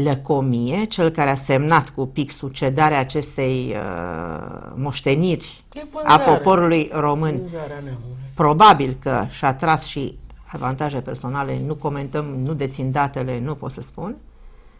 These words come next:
Speaker 1: Sau este trădare națională? Eu nu pot să nu trec acest gest la trădare națională.
Speaker 2: Doina, draga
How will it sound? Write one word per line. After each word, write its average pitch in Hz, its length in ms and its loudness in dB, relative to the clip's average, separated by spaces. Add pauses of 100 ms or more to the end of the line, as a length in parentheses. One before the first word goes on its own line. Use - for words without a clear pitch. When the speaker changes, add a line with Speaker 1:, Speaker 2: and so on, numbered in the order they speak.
(220)
Speaker 1:
Sau - 280 0
este 240 380 -4 (120)
trădare 208 460 0
națională? 170 540 -6
Eu 156 180 -2
nu 190 120 0
pot 175 180 -4
să 156 120 -8
nu 147 140 -4
trec 175 400 -4
acest 147 380 -6
gest 147 340 -4 (120)
la 180 140 -8
trădare 160 420 -10
națională. 131 440 -16 (720)
Speaker 2:
Doina, 175 240 -8 (160)
draga 143 140 -10